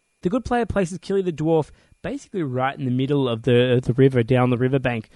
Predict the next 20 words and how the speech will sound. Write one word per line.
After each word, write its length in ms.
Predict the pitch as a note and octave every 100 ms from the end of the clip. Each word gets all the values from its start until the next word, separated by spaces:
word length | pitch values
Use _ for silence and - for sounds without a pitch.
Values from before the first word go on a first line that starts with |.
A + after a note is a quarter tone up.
| -
So 140 | - D#3+
both 240 | G3 B3
forces 400 | - F#3+ E3 D3
are 80 | C#3
running 320 | B2 C3+ C3+
it, 160 | B2+ -
trying 220 | D#3 D3+
to 40 |
get 140 | C#3+ -
to 60 |
Kili 280 | - D3 B2+
first. 540 | - C3+ B2+ A#2+ - _ _ _ _ -
And 100 | D3
the 60 |
reason 320 | E3 A#3+ D#3+ F3
is 160 | D#3
he 140 | D3 E3
is 100 | C#3
the 60 |
objective. 580 | A#2 C#3 F3 D3 G#2